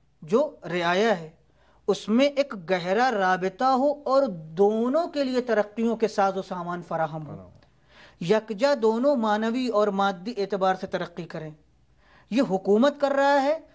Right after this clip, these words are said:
Speaker 1: چونکہ اس کے پاس عقل ہے، تدبیر ہے، یہ صاحب رائے ہے اور مشورہ ہے، اور جو رعایا ہے، اس میں ہر طرح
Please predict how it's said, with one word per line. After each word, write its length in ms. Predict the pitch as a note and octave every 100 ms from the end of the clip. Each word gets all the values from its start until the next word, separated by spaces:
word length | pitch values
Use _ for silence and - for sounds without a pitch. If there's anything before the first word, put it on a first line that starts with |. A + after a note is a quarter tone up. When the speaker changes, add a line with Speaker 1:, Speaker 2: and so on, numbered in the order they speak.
| _ -
Speaker 1:
چونکہ 180 | C#4
اس 100 | C#4
کے 80 | C#4+
پاس 180 | C#4 C#4 -
عقل 260 | B3+ B3+ G#3+
ہے، 200 | F#3 F3 -
تدبیر 500 | G#3+ F#3+ C4 D4 A3
ہے، 240 | G3 F#3 - _ _ _ _ -
یہ 140 | F#3 C4
صاحب 320 | A#3 A3 A3+
رائے 400 | A#3 G3+ B3+ B3
ہے 60 |
اور 100 | A3
مشورہ 460 | G3+ F#3 G3+ B3+ B3
ہے، 140 | F#3+ F#3 _ - _
اور 140 | - A3
جو 180 | G3+ C4+
رعایا 460 | F#3+ E3 F#3 C4
ہے، 160 | C#4+ F4 - -
اس 120 | B3+
میں 100 | C#4+
ہر 100 | C#4
طرح 180 | D#4 F4